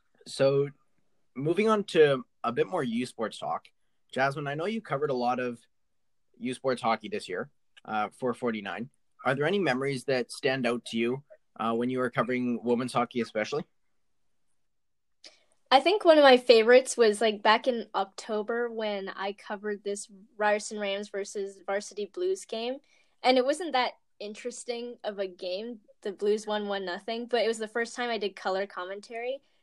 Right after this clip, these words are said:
Speaker 2: So it was really exciting for me personally to be able to cover this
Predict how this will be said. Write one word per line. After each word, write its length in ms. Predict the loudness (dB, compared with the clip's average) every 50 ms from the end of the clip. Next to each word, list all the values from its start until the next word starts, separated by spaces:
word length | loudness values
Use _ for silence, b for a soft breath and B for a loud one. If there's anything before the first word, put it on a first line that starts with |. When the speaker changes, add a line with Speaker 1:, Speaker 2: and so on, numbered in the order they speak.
| _
Speaker 2:
So 120 | 0 2 4
it 40 |
was 120 | 4 4 0
really 240 | -2 -2 0 0 -2
exciting 500 | -2 -4 -4 -2 -2 -2 -2 -2 -6 -8
for 160 | -8 -8 -8
me 140 | -6 -8 -10
personally 720 | -8 -8 -8 -8 -8 -10 -12 -10 -8 -8 -8 -8 -10 -8
to 100 | -8 -8 -2
be 160 | 0 0 2
able 180 | 2 0 -2 -4
to 80 | -6
cover 360 | -8 -6 -6 -6 -4 -4 -4
this 300 | -4 -4 -6 -8 -10 -14